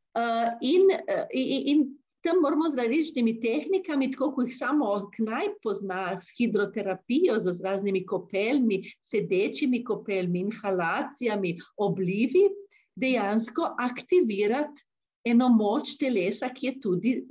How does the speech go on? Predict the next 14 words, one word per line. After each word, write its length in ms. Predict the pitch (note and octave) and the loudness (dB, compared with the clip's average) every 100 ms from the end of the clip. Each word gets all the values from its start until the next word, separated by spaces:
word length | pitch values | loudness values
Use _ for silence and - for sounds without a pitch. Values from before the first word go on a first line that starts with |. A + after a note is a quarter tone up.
| F#3+ | -16
proti 360 | _ - - A3+ | _ -4 -2 -4
razsluzevanju, 840 | A3 - A3 G3 F#3+ C#3+ C#3+ E3+ | -6 -4 -4 -2 -2 -2 -2 -2
eh, 160 | F#3 F3+ | -2 -2
in, 180 | F#3+ G3 | -2 -4
ne, 140 | E3+ F3+ _ | -6 -8 _
dejansko 560 | G#3+ A3 D#3+ F3 - | -2 0 0 -2 -2
začne 400 | G3+ G#3 - F#3+ G3 _ | -2 -2 -2 -4 -4 _
energija 640 | C4 A#3+ A3 D#3+ G3+ B3 | 2 4 4 0 -2 -2
premikati 560 | B3+ A#3 F#3+ F3+ A3 A3 | 0 -2 -2 -4 -8 -6
po 100 | G3+ | -8
telesu, 480 | G3+ G3 D#3+ D#3 A#3 | -4 -2 0 -2 -2
zato 320 | G#3+ F3+ G#3+ | -2 0 -4
ker 280 | - G3+ F3 _ _ _ | -2 -4 -4 _ _ _
kjer 360 | B3+ C#4 G#3 | -2 0 -2